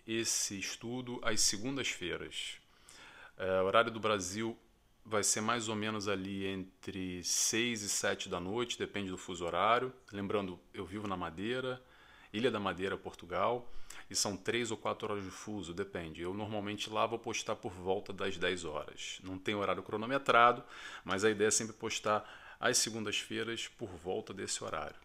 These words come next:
Então, sejam bem-vindos, eu aguardo vocês no meu canal e no canal Amigos do Nosso Lar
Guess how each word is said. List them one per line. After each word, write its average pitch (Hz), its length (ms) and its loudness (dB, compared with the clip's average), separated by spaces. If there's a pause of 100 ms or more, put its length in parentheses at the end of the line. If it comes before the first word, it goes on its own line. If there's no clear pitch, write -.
(280)
Então, 95 240 -4 (960)
sejam 104 320 2
bem-vindos, 104 720 -4
eu 101 120 0
aguardo 95 340 0
vocês 107 580 -2
no 139 120 -2
meu 110 160 -2
canal 131 540 0
e 170 120 -2
no 180 180 0 (160)
canal 101 600 4 (160)
Amigos 101 360 -4
do 101 100 -2
Nosso 95 340 -2
Lar 82 340 -4